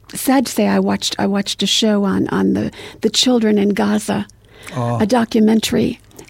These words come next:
Speaker 1: And there, you know, there's just, there's so much sadness. They don't know,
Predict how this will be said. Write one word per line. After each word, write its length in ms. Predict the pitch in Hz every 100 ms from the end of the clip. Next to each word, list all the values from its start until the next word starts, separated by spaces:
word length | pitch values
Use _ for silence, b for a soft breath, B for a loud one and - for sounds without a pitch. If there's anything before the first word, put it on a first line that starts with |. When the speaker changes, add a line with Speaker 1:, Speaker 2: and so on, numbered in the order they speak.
| -
Speaker 1:
And 260 | 247 233 233
there, 300 | 233 240 -
you 120 | 254
know, 160 | 262 240
there's 260 | 240 247 226
just, 360 | 247 240 -
there's 340 | - - 262 247
so 840 | - - - - - 262 269 269
much 300 | 254 214 -
sadness. 520 | - 220 214 220 220 -
They 160 | 226
don't 300 | 220 247 240
know, 220 | 233 226